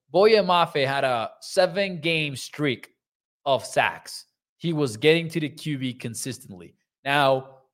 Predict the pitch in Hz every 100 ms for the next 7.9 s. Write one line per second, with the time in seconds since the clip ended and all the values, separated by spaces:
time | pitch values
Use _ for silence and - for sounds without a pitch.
0 | _ 165 226 214 185 185 180 196 185 165
1 | 180 175 165 165 160 156 - - _ -
2 | 110 - 202 175 190 185 180 175 104 175
3 | 165 160 - 170 160 151 - - _ _
4 | - 120 107 92 - 139 135 123 117 117
5 | 113 - 165 139 131 160 156 151 - 160
6 | 147 147 139 - - - 139 135 - _
7 | _ - 107 139 143 131 127 123 -